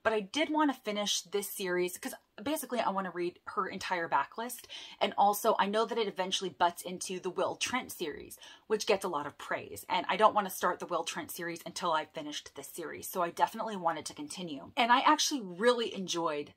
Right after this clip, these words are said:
the third installment. This was absolutely the strongest of the series so far, in my opinion. I really enjoyed the storyline overall.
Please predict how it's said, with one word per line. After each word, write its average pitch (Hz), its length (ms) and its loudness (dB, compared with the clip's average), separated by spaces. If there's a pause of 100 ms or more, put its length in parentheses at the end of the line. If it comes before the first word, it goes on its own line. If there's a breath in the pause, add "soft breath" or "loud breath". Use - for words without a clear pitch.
the 190 80 0
third 185 320 2
installment. 151 720 -4
This 233 200 2
was 196 320 4
absolutely 190 520 4
the 180 100 -2
strongest 185 600 0
of 190 100 -8
the 180 60 -10
series 175 500 -6
so - 320 -2
far, 170 260 6
in 165 140 -8
my 156 100 -2
opinion. 165 520 -8
I 180 100 0 (180)
really 196 360 0
enjoyed 170 500 -6
the 185 80 -14
storyline 165 600 -6
overall. 156 580 -2